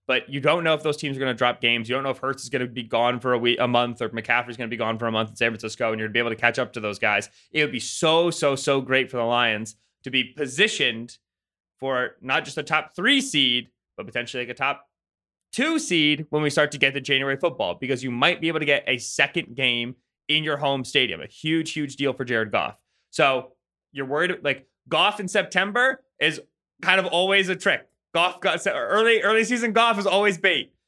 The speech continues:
and he looks <laughs> incredible. But you, you have to calm yourself down. I was, like, Steven Ruiz, I was talking with Steven yesterday, and, and, like, Goff right now is, like, twenty-three percent big time throw percentage or something. Like, that's <laughs> not gonna keep going.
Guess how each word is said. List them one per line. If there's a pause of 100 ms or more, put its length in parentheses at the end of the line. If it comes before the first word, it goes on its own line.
(120)
and
he
looks
<laughs>
incredible. (300)
But
you,
you
have
to (1500)
calm
yourself
down.
I
was,
like,
Steven
Ruiz,
I
was
talking
with
Steven
yesterday,
and,
and,
like,
Goff
right
now
is,
like, (440)
twenty-three
percent
big
time
throw
percentage
or
something.
Like,
that's
<laughs>
not
gonna
keep
going.